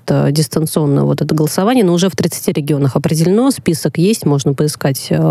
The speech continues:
на кого интересует. Но я думаю, что причем этот список будет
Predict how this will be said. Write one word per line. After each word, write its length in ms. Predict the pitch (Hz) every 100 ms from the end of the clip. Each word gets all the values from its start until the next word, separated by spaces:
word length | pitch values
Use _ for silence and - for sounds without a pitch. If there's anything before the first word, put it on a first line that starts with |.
| 151
на 240 | 151 151
кого 240 | 160 160
интересует. 420 | 165 160 202 294 -
Но 40 |
я 80 | 170
думаю, 220 | 196 202
что 160 | - 151
причем 300 | 165 180 170
этот 180 | 170
список 360 | - 233 240 156
будет 340 | 143 180 175